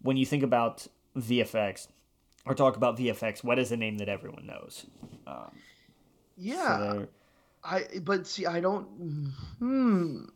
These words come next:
Speaker 2: I'm not seeing this show in, in any upcoming work for them. That's what I'm curious about, because that was like,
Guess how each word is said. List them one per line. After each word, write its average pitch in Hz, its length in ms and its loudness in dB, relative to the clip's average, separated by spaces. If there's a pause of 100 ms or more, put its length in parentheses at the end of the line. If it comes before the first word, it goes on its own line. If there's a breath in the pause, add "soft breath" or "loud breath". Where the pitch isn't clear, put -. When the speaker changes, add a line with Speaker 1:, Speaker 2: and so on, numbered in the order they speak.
(160)
Speaker 2:
I'm 175 220 6
not 240 220 4
seeing 196 520 -2
this 165 160 4
show 170 760 2 (600 soft breath)
in, 151 640 0 (1120)
in 160 180 0
any 160 320 0
upcoming 147 840 0 (840 soft breath)
work 156 340 2
for - 200 -6
them. 117 440 -10 (1120 loud breath)
That's 180 260 2
what 269 80 4
I'm 254 120 0
curious 175 420 -2
about, - 280 -6
because 160 280 -6
that 190 200 -4
was 190 200 -2
like, 165 380 0